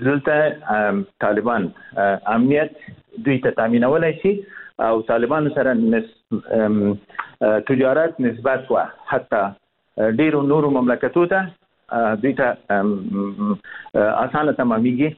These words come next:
او، آ، بدون کوم خطر ورته تمامېږي. نو زه فکر کوم چې همدغه علتونه دي چې هغوی غواړي چینایان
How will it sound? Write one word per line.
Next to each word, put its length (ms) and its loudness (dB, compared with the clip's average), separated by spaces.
او، 380 2
آ، 840 -2
بدون 320 2
کوم 160 -2
خطر 320 0
ورته 220 0
تمامېږي. 520 0
نو 60 2
زه 100 2
فکر 260 0
کوم 280 2
چې 140 -4
همدغه 360 2
علتونه 480 2
دي 260 0
چې 40 2
هغوی 480 2
غواړي 380 2
چینایان 480 0